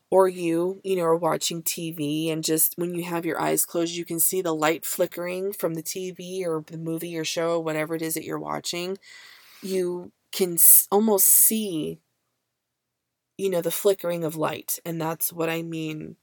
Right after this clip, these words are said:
you know, by all of that. It's, you don't feel safe around white noise. It's not very comforting. It's not soothing. It's almost kinda scary. It's very alarming because of the noise that comes with the image.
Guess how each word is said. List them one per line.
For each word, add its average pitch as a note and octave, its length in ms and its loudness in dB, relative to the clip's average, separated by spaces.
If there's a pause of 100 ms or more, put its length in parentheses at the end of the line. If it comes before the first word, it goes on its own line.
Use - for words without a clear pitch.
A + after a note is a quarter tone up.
(160)
you E3+ 120 -2
know, D#3 380 -6 (240)
by D#3 520 2 (640)
all D#3+ 220 4
of D#3 80 -2
that. D3+ 380 -2
It's, - 560 2 (920)
you G3 160 0
don't G#3 240 4
feel F#3 140 2
safe E3 340 2
around D#3+ 320 -2
white D#3 240 -6
noise. - 540 -4
It's D3+ 220 -2
not F#3 200 2
very F#3+ 280 2
comforting. F3 560 -6
It's D#3 200 -4
not - 200 -8
soothing. F3 680 2 (460)
It's D3+ 160 0
almost A3 320 4
kinda F#3+ 240 -2
scary. F3 600 -2
It's - 260 -6
very E3 240 2
alarming E3 500 -2
because E3 300 -4
of D3+ 60 -6
the D3+ 100 -4
noise D3+ 480 -2
that D#3+ 140 -6
comes F3 360 -6
with E3+ 120 -6
the D#3+ 100 -4
image. E3 580 -4